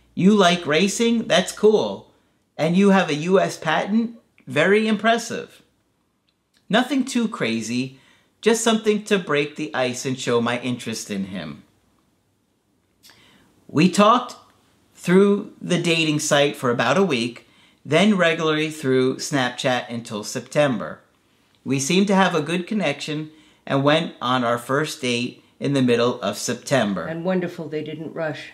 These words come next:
Speaker 1: Exactly.
Speaker 2: Jump into something. Yep.
Speaker 1: Well, to make this short, we have been dating since, and the two of us have had more intimate and deep, meaningful conversations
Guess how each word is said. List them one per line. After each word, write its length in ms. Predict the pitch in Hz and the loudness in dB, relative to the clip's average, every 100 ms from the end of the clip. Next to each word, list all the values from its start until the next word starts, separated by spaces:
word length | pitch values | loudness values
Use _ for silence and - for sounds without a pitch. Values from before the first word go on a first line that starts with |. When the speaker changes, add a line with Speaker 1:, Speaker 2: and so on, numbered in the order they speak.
| - | -12
Speaker 1:
Exactly. 520 | 110 113 110 110 165 | -8 -2 0 0 -2
Speaker 2:
Jump 100 | - | -4
into 280 | 165 151 151 | -8 -6 -8
something. 460 | - 151 139 139 135 _ - | -8 -10 -12 -14 -16 _ -16
Yep. 200 | - - _ _ _ _ _ _ - - - | -16 -16 _ _ _ _ _ _ -20 -12 2
Speaker 1:
Well, 200 | 151 165 | 4 6
to 100 | 165 | 4
make 280 | 185 233 220 | 6 4 4
this 220 | 202 - | 4 4
short, 460 | 156 127 131 - - - _ | 4 4 4 0 -14 -20 _
we 200 | 127 160 | 0 4
have 120 | 202 196 | 6 6
been 160 | 226 | 6
dating 400 | 180 156 160 180 | 6 4 4 2
since, 720 | 180 - 131 113 147 - - - - - | 0 0 2 2 0 -4 -8 -12 -20 -4
and 180 | - 208 | 4 4
the 80 | 214 | 4
two 280 | 214 214 208 | 2 4 6
of 140 | 190 | 6
us 400 | 180 185 - - _ _ _ - | 4 2 -2 -10 _ _ _ -6
have 260 | 143 143 139 | 0 2 2
had 320 | 143 131 123 | 2 0 0
more 540 | 139 156 180 208 214 | -2 0 4 2 2
intimate 580 | 165 160 175 185 180 185 | -4 -6 -4 -2 -2 -4
and 240 | - 135 127 | -2 -2 -2
deep, 320 | 147 190 - | -2 -2 -4
meaningful 520 | - 160 170 170 175 | -6 -4 -4 -6 -8
conversations 1120 | 170 156 151 151 151 135 131 123 127 127 131 | -2 -2 0 -2 -4 -2 -2 -2 -2 -2 -4